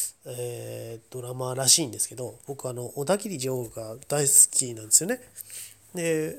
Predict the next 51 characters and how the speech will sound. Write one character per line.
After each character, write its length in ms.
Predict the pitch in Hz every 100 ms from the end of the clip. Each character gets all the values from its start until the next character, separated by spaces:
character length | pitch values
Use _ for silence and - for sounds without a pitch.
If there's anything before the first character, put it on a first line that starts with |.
| - 508 466 233
<laughs> 480 | - - - - -
小 100 | 170
田 160 | 185 220
切 260 | 190 170
丈 640 | 139 139 131 131 123 120 120 -
と 260 | 262 240
本 420 | 135 - 180 180 175
田 100 | 170
翼 380 | - 165 156
が 160 | 151 147 - _ _ _ _ _ _ -
や 100 | 131
っ 20 |
て 180 | - 147
る、 240 | 214 170
そ 160 | - -
の、 240 | 127 131 135
午 140 | 202 220
前 320 | 247 226 202 - _ _
三 380 | - - 190 196
時 140 | 156
の 80 | 117
無 140 | 117 127
法 160 | 156
地 140 | 160 156
帯 80 | 131
だ 80 |
っ 20 | -
た 100 | -
か 100 | -
な 60 |
っ 40 | - - - - - -
て 120 | - 151
い 100 | 143
う、 380 | 143 156 139 - - - - -
え 380 | 127 117 113 110
ー、 40 |
ド 80 | 131
ラ 140 | 127
マ 160 | 127 123
を 80 | 120
ね、 200 | 160 185 _ _ _ - - - -
え 960 | 123 120 120 117 120 117 120 120 120 - -
ー、 40 |
今、 280 | 170 147 123 -
エ 80 | 170
イ 80 | 196
ベ 100 | 196
ッ 100 | 214 -
ク 80 | -
ス 200 | - 127
の 340 | 117 107 107